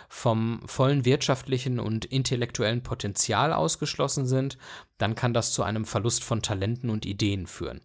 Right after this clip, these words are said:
Außerdem haben Menschen in benachteiligten sozialen Gruppen oft auch einen schlechteren Zugang zur Gesundheitsversorgung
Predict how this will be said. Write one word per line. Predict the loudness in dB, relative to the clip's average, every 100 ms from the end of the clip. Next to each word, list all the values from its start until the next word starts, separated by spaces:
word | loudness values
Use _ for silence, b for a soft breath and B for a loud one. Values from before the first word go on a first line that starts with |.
| B B B B B B B
Außerdem | 2 4 4 4 4 4 2
haben | 2 2 2 -2 -4
Menschen | -2 0 2 0 0 0 0 0
in | -2 -2 0 -2 -2
benachteiligten | 0 2 2 0 -2 0 0 -2
sozialen | -4 0 0 0 -2
Gruppen | -2 -2 -2 -2
oft | -2 0
auch | -2 0
einen | -2 -2
schlechteren | 0 -2 -2 -4 0
Zugang | 0 2 0 -2
zur | -2 -2
Gesundheitsversorgung | -2 0 0 0 0 0 0 0 2 2 2 -2